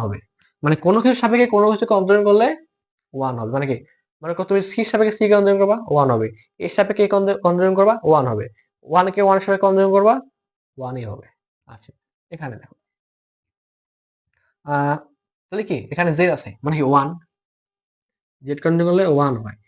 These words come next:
এবং ওয়াই এর সাপেক্ষে বর্তমান করা যাবে না, কেন? এখানে জেড বলছে, এই জন্য ওয়াই কে করতে পারবো না, এই জন্য ওয়াই স্কয়ারটা ওভাবে রাখতে হবে। আচ্ছা, এখানে দেখো জেড স্কয়ার,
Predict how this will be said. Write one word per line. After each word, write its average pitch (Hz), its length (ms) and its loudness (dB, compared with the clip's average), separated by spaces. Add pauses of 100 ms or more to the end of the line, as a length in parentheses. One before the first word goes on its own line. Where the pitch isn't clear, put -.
(160)
এবং 143 120 -6 (100)
ওয়াই 156 160 4
এর - 60 -2
সাপেক্ষে 190 260 0
বর্তমান 170 280 -2
করা 175 180 2
যাবে 135 180 0
না, 127 120 -6
কেন? 165 120 2 (140)
এখানে 170 240 0
জেড 156 200 2
বলছে, - 220 -2 (520)
এই 139 60 -14
জন্য 156 120 -4 (140)
ওয়াই 156 140 2
কে 175 120 0
করতে 170 220 -2
পারবো 165 240 2
না, 113 40 -10 (380)
এই 151 40 -18
জন্য 156 160 -6
ওয়াই 151 160 0
স্কয়ারটা 175 300 -4
ওভাবে 147 280 0
রাখতে 131 220 -8
হবে। 101 160 -12 (920)
আচ্ছা, - 200 -20
এখানে 180 240 -2
দেখো - 140 -12 (400)
জেড 175 120 0 (100)
স্কয়ার, 110 200 -6